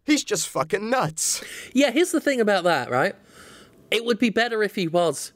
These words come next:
Speaker 1: Yeah.
Speaker 2: It's worse that he's not stupid, 'cause I don't believe he's stupid.
Speaker 1: No.
Speaker 2: But that makes everything he does worse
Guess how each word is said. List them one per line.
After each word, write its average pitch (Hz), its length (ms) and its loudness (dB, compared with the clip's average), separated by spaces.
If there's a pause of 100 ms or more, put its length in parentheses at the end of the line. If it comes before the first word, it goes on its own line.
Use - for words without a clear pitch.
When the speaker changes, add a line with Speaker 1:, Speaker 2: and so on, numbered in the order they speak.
Speaker 1:
Yeah. 190 260 -8 (140)
Speaker 2:
It's 202 280 -4
worse 196 580 0
that 156 180 -2
he's 147 260 -2
not 139 240 -4
stupid, 127 640 -6
'cause 151 160 -2
I 202 100 0
don't 190 200 0
believe 123 300 -2
he's 117 120 -6
stupid. - 560 -10 (220)
Speaker 1:
No. 110 160 -10 (260)
Speaker 2:
But 170 160 0
that 196 180 -2
makes 185 220 -4
everything 185 540 0
he 165 160 0
does 143 260 0
worse 127 500 -4